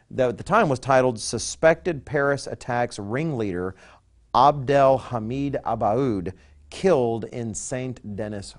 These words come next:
Raid." And they were just tracking the tail of this fellow and how they were chasing him down and, and did apparently kill him. And there was a point made, a comment concerning the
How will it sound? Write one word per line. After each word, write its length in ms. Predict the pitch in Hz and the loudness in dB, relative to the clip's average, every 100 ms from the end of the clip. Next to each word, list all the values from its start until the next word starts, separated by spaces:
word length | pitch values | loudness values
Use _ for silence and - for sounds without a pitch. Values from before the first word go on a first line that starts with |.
| - | -16
Raid." 540 | 101 98 98 82 73 - - - - | -6 0 0 -2 -6 -14 -20 -20 -8
And 280 | 135 139 135 | 0 2 4
they 160 | 131 139 | 4 2
were 100 | 135 | 2
just 200 | 147 - _ _ - | -2 -6 _ _ -6
tracking 420 | - 143 135 131 | 2 2 2 -4
the 80 | 104 | -6
tail 320 | 131 131 123 | -2 0 0
of 80 | 107 | -4
this 120 | 104 | -6
fellow 380 | - 123 123 117 | 0 2 2 0
and 100 | 101 | -2
how 120 | 107 | -4
they 100 | 101 | -4
were 80 | 92 | -6
chasing 400 | - 117 117 107 | -6 -8 -6 -10
him 140 | 101 | -6
down 260 | 101 104 104 | -4 -2 -2
and, 320 | 98 87 - | -4 -8 -12
and 200 | 95 92 | -10 -4
did 180 | 104 95 | -2 -2
apparently 480 | - 107 104 85 82 | -6 -6 -6 -8 -10
kill 240 | - 139 | -4 -4
him. 180 | 113 95 - - - - | -4 -6 -10 -20 -20 -2
And 200 | - 151 | 6 8
there 120 | 156 | 10
was 100 | 151 | 8
a 60 | 127 | 6
point 340 | - 208 233 | 0 2 2
made, 340 | 127 101 98 101 - _ _ _ _ _ - | 2 0 -2 -6 -14 _ _ _ _ _ -10
a 120 | - 117 | -4 -4
comment 440 | - 156 151 123 | 0 2 2 -2
concerning 440 | 127 117 135 131 | -4 -2 -2 -2
the 200 | 110 104 | -2 -4